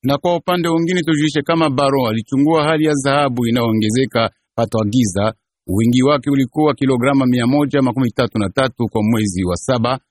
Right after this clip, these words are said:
uliopita. Kwa sasa unakuwa na kilograma mia mbili. Maoni hayo yalijulishwa na kundi la wazaliwa wa Kanada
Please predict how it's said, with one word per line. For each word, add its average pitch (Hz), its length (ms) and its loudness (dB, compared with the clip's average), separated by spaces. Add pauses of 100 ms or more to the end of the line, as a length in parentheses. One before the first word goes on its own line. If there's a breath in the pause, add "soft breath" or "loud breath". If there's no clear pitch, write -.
(180)
uliopita. 107 600 -2 (360)
Kwa 113 120 0
sasa 123 360 -2
unakuwa 123 400 0
na 123 80 0
kilograma 117 440 0
mia 120 180 2
mbili. 107 440 0 (340)
Maoni 104 300 0
hayo 120 120 0
yalijulishwa 120 680 0
na 120 120 2
kundi 147 320 0
la 135 100 2
wazaliwa 131 400 0
wa 123 80 0
Kanada 120 580 0